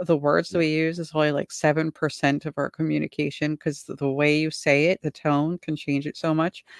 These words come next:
Speaker 1: So I think we have a lot that we don't understand about, um, our own language still. Um, so for us to jump to trying to understand something with not enough data,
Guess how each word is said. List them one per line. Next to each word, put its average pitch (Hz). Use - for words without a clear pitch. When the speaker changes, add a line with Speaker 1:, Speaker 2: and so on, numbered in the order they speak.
Speaker 1:
So -
I 226
think 339
we 359
have 302
a 214
lot 175
that 175
we 170
don't 170
understand 160
about, 151
um, 147
our 143
own 170
language 147
still. 147
Um, 165
so 165
for 170
us 180
to 175
jump 165
to 170
trying 165
to -
understand 156
something 151
with 147
not 156
enough 156
data, 180